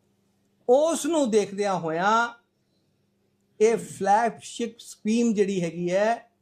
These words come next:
ਇਹਦੀ ਸਕਸੈਸ ਡਾਊਟਫੁਲ ਹੈ, under doubt ਹੈ। ਮੈਂ ਮੋਟੇ ਤੌਰ ਦੇ ਉੱਤੇ ਇੰਨੀ ਹੀ ਗੱਲ ਕਰਨੀ ਸੀਗੀ।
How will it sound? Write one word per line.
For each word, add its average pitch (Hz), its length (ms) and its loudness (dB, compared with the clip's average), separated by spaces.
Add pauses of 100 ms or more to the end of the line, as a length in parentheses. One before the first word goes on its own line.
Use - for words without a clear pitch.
(1500)
ਇਹਦੀ 185 240 -2
ਸਕਸੈਸ - 760 -4 (440)
ਡਾਊਟਫੁਲ 143 720 -2
ਹੈ, 127 460 -10 (380)
under 147 260 -2
doubt 131 400 -6
ਹੈ। 135 260 -10 (3500)
ਮੈਂ 139 60 -2
ਮੋਟੇ 156 320 0
ਤੌਰ 190 220 0
ਦੇ 190 140 -4
ਉੱਤੇ 196 500 -4 (1700)
ਇੰਨੀ 190 280 2
ਹੀ 220 100 -2
ਗੱਲ 190 140 0
ਕਰਨੀ 196 300 0
ਸੀਗੀ। 220 360 -8